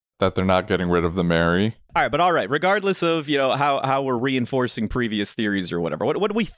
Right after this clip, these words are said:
Speaker 2: think? Like, where, where are we at? Do we, do we appreciate these? Did, did you expect these, I guess, is maybe my first question.
Speaker 1: Uh, I suppose I didn't see it, like, getting to this point with them, like, all out fighting each other.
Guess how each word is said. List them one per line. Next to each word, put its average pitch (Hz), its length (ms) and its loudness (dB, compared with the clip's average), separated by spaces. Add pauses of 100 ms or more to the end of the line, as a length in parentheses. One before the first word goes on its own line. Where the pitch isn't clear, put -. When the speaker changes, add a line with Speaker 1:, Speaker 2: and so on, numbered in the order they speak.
Speaker 2:
think? - 300 -4
Like, 113 160 -4
where, 175 180 -2
where 175 200 -2
are 190 40 0
we 151 180 -2
at? - 220 -2 (100)
Do 92 80 -14
we, 104 120 -12
do 117 100 -10
we 104 140 -6
appreciate 170 560 -2
these? 156 160 -2
Did, 143 120 -2
did 139 140 -2
you 160 120 0
expect - 580 -2
these, 90 420 -10
I 95 120 -2
guess, 90 420 -4 (100)
is 113 140 -4
maybe 113 200 -2
my 107 140 -2
first 104 280 -4
question. - 380 -8 (240)
Speaker 1:
Uh, 127 400 6
I 135 120 4
suppose 165 440 4
I 147 120 6
didn't 139 240 4
see 127 320 4
it, - 100 0
like, 113 280 2
getting 123 340 4
to 110 80 4
this 110 380 2
point 127 560 2 (720)
with 120 340 2
them, 113 260 4
like, 90 260 2 (120)
all 117 260 4
out 113 240 4
fighting 113 380 2
each 143 200 0
other. 165 420 4